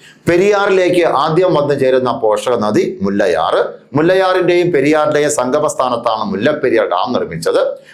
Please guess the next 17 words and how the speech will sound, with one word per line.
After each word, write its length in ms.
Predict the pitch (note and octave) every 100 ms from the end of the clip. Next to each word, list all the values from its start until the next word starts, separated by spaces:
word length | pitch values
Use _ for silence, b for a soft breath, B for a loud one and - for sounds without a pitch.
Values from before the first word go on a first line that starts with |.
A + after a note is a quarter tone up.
| C#3
മുല്ലപ്പെരിയാർ 640 | E3 F#3+ F#3+ G3 F3+ E3+ C#3+
ഡാം 400 | C3+ C#3+ C#3+ A#2+
നിർമ്മിച്ചിരിക്ക-, 520 | A#2 C#3+ C#3 A2+ G2+
സ്ഥിതി, 240 | B2+ C3
ഉം, 220 | A#2+ A2+ G#2+ G2
സ്ഥിതി 200 | B2+ C#3+
ചെയ്യുന്നത് 560 | E3 B2+ F#2 F#2+ F3 - B B
ഇടുക്കി 440 | D#3 F#3+ G#3 G3+
ജില്ല, 500 | C3+ - E3 - - D#3+
പീരുമേട് 580 | E3+ F#3 F3+ F3 E3 C3
താലൂക്ക്, 580 | A2 G#2+ G#2 F3+ G3+ - -
കുമളി 340 | C3+ C#3 C#3+ G#2
പഞ്ചായത്ത്. 720 | G2 F#2 F2+ D#2+ - - - B B
മുല്ലപ്പെരിയാർ 680 | D3 F3 F#3+ G3 F#3 F#3+ F3+
ഡാമിന്റെ 560 | D#3 D3 D3+ D3 C#3 -
കരാർ 360 | A#2+ C3 D#3 C#3+
ഒപ്പിട്ടത് 580 | - G2 - C3 G#3